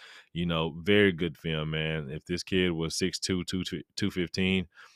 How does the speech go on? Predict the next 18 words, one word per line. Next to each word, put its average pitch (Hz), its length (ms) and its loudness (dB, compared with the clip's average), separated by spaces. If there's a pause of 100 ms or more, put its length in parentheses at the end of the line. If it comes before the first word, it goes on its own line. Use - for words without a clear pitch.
(220)
um, 80 500 0
I 90 160 2
would 85 180 2
say 85 200 4
he's 82 160 -2
probably 85 480 6
a 80 100 -8
better 80 240 2
prospect 82 520 2
than 76 100 -8
Kyle 78 200 2
Hamilton, 78 360 -2
but 71 100 -6
Kyle 82 220 2
Hamilton 82 340 -2
offers 78 380 -2
such 87 300 -2
a, 76 180 -2